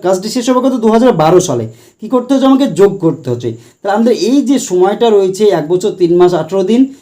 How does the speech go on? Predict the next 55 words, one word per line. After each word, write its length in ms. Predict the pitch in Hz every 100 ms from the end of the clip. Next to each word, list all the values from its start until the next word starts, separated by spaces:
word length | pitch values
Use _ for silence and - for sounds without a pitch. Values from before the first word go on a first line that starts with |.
| _
এটাকে 240 | 175 214 220
যোগ 240 | 180 196
করতে 200 | 233 226 233
হবে 100 | 226
কার 180 | 233
সঙ্গে? 300 | - 247 254
এই 200 | 226 233 226
যে 100 | 214
ছয় 260 | - 185
ছয় 180 | 185 214
দু 100 | 185 185
হাজার 180 | 196 165
দশ 160 | 160 175
আছে, 120 | -
তার 140 | 240 175
সঙ্গে 240 | 214 233 233
যদি 100 | 233
আমরা 160 | 220 175
যোগ 260 | 139 202 -
করি, 200 | 170 220 269 - _ -
তাহলে 140 | 196 208
কিন্তু 180 | 240
এটার 300 | 233 196 254
অ্যান্সার 400 | 220 175 180 214
আমাদের 280 | 202 180 - 175
বেরিয়ে 300 | 165 147 120
যাবে। 200 | 110 104 _ _ _ _
তাহলে 140 | 190 220
আমরা 140 | 254
কী 120 | 240 226
করবো? 220 | 269 269
এটার 420 | 277 180 185 240 240
থেকে 180 | 254 254
আমরা 200 | 233 254
এটাকে 320 | 160 185 180
কী 100 | -
করবো? 180 | 214 240
যোগ 220 | 175 156 -
করবো। 200 | 135 123
যোগ 180 | 127 196 190
করলে 180 | 240 247
কিন্তু 240 | 240 226
এই 240 | 262 170 233
যে 80 | 214
অঙ্কটা 320 | 170 175 185
রয়েছে, 240 | 196 190 254
তার 220 | - 180
অ্যান্সার 380 | 151 147 190 156
কিন্তু 220 | 165 160
আমাদের 280 | 151 143 262 - - _ _ -
চলে 220 | 240 190
আসবে। 280 | 131 120 113 - _ _
তাহলে 140 | 202 220
দেখো 160 | 233 262
হিসাব 280 | 180 247